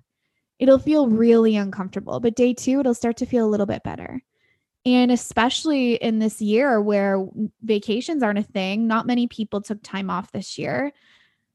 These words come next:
I hope you choose to take even more downtime because you need it more than ever.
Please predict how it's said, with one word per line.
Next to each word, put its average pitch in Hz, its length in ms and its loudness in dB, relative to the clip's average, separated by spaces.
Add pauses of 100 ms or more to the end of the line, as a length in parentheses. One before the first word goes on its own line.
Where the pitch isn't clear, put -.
(320)
I 220 80 -14
hope 262 260 -6
you 269 120 -4
choose 262 360 -4
to 277 120 -8
take 233 340 -4
even 233 280 -2
more 226 200 0
downtime 202 640 -2
because 214 340 -2
you 214 80 -2
need 233 160 0
it 220 120 2
more 208 180 0
than 190 160 -2
ever. 180 500 -4